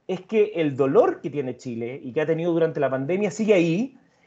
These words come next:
y lamentablemente parte de nuestra clase dirigente no logra empatizar con ese dolor. Eh, y el empatizar con el dolor es el primer paso para que alguien pueda sentir como válida su posible recuperación. Eh,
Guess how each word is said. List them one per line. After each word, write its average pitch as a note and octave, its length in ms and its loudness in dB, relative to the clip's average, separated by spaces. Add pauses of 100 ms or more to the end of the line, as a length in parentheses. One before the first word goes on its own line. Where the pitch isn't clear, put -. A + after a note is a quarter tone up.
(140)
y D#3+ 140 -2
lamentablemente G#3+ 960 2
parte F3 260 -2
de F#3 80 -2
nuestra E3 220 -4
clase F3+ 240 -2
dirigente E3 840 -2 (320)
no E3 140 2
logra A#3+ 300 6
empatizar G#3+ 680 -2
con B2 140 -10
ese G#2+ 140 -16
dolor. F#2 220 -14 (500)
Eh, D3+ 520 2 (200)
y F3 160 4
el F#3 240 2
empatizar D#3 560 -2
con C4+ 120 -2
el C4 140 -4
dolor A#3 380 2
es F#3+ 160 -8
el F#3+ 80 -8
primer F3 400 -6
paso B3+ 560 -4 (320)
para D#3+ 240 4
que F#3 100 -2
alguien G3+ 240 -4
pueda G#3 160 -2
sentir F#3+ 400 -10
como E3 320 -2
válida G3 400 2
su E3+ 140 -14
posible F3+ 320 -8
recuperación. C#3+ 560 -6 (260)
Eh, C#3 640 2